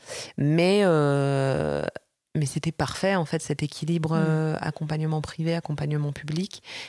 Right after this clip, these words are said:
Speaker 1: Et tu vois, mes appréhensions du début ont très vite été dissipées.
Speaker 2: Ouais.
Speaker 1: Parce qu'une fois que tu sais que t'es bien prise en main
Speaker 2: Mm.
Speaker 1: par une équipe de professionnels, que ce soit la sage-femme, l'obstétricien, mais aussi l'hôpital,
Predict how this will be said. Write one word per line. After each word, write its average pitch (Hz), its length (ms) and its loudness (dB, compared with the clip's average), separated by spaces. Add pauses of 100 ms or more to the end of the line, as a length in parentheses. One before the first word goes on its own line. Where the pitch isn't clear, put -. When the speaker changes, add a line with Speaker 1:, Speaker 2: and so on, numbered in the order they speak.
(120)
Speaker 1:
Et 156 60 0
tu - 100 -8
vois, 175 100 2
mes 165 240 2
appréhensions 165 580 0
du 160 160 2
début 160 340 2
ont 185 120 2
très - 200 -2
vite 165 200 -4
été 170 240 -2
dissipées. 156 560 -4 (340)
Speaker 2:
Ouais. 170 240 -2 (160)
Speaker 1:
Parce 156 180 -2
qu'une 170 180 0
fois 175 120 0
que - 80 -8
tu 165 80 0
sais 190 140 0
que - 60 -12
t'es 165 100 0
bien 156 200 2
prise 165 220 0
en 165 80 2
main 165 180 2 (200)
Speaker 2:
Mm. 233 140 2 (600)
Speaker 1:
par 156 200 0
une 151 80 2
équipe 147 200 -4
de 147 80 -2
professionnels, 151 600 -4
que - 40 -12
ce - 80 -8
soit 156 160 0
la 151 120 0
sage-femme, 165 440 -2 (680)
l'obstétricien, 165 600 -2
mais 247 120 4
aussi 165 240 2
l'hôpital, 196 480 0